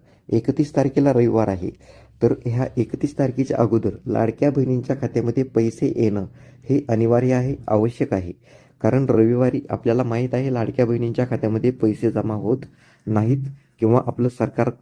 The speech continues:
करीत, करत नाही, कारण रविवारी इथं सुट्टी असते सर्व बँकांना, त्याच्यामुळे रविवारी हे पैसे जमा होत नाहीत. त्यामुळे नक्कीच लाडक्या बहिणींच्या खात्यामध्ये हा जो ऑगस्ट महिन्याचा हप्ता आहे तो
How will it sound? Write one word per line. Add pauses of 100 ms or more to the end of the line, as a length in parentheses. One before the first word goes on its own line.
करीत, (220)
करत
नाही, (480)
कारण
रविवारी
इथं
सुट्टी
असते
सर्व
बँकांना, (420)
त्याच्यामुळे
रविवारी
हे
पैसे
जमा
होत (400)
नाहीत. (160)
त्यामुळे
नक्कीच
लाडक्या
बहिणींच्या
खात्यामध्ये (600)
हा
जो
ऑगस्ट
महिन्याचा
हप्ता
आहे
तो